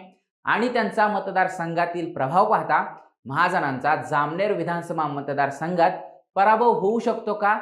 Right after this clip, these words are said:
हे पाहणंही महत्त्वाचं ठरू शकतं. आता असं सगळं असलं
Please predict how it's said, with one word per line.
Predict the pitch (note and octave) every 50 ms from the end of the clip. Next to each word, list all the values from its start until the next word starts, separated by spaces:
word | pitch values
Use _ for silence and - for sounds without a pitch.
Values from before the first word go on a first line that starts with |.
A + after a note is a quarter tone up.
| - - - _ -
हे | G3 G#3
पाहणंही | G#3+ A3 F#3+ G3 G#3 G#3+ G#3 F#3+ F#3 F#3+ F#3
महत्त्वाचं | F3 E3+ G3 F#3+ F#3+ E3 D3+ - D3 C#3
ठरू | C#3+ D3 D#3 E3+
शकतं. | E3 F#3 E3+ - - F3 F3+ F3 -
आता | - A3 G#3+ G3+
असं | - - G3 - A#3+ A#3
सगळं | A#3+ A#3+ A3 A#3+ A#3+ A3+
असलं | G3 - - F3+ F3+ G3+